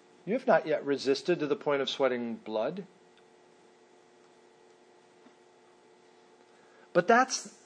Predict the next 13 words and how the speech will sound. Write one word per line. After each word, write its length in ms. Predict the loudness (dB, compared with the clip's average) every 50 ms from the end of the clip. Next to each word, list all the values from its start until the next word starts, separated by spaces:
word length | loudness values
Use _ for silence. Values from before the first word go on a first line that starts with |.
| -20 -20 -20 -20 -6 4
that's 200 | 6 6 6 6
kind 220 | 4 2 4 4 4
of 80 | 6
the 80 | 4 4
negative. 500 | 6 6 6 6 4 2 -2 -2 -4 -10 -20 -20 -20 _ _ -8
You 60 | -2 0
know, 180 | 0 2 2
we 100 | 4 6
all 160 | 6 6 4
go, 200 | 2 -2 -6 -6 -12 -18 -20 _ -20 -20 -12 -6
"No, 320 | -4 -2 -2 -2 -4 -6 -8 -20 -20 _ -20 -18 -12
I 80 | -8 -4
haven't, 300 | -2 -2 -2 -4 -8